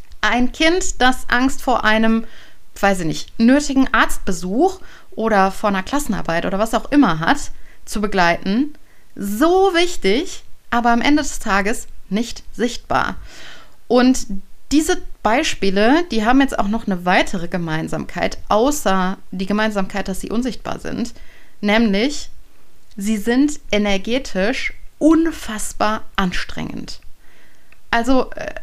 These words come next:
wenn ich sechs Emotionsanfälle am Tag begleitet habe, dann bin ich am Abend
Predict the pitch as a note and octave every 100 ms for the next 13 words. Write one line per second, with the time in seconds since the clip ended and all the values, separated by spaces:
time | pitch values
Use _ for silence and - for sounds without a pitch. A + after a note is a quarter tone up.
0 | - G#3 B3 B3+ - D#4+ E4+ - - -
1 | - - G#3 F#3+ D4+ D4+ - C4+ B3+ C4
2 | C4 B3+ F#3+ F#3 F#3+ - G3+ - A#3 A#3
3 | G#3+ G3 G3 F#3 D#3+ D#3+ F#3+ G3+ - -
4 | - G#3 G#3 C4 D4 B3 G3 A3 A3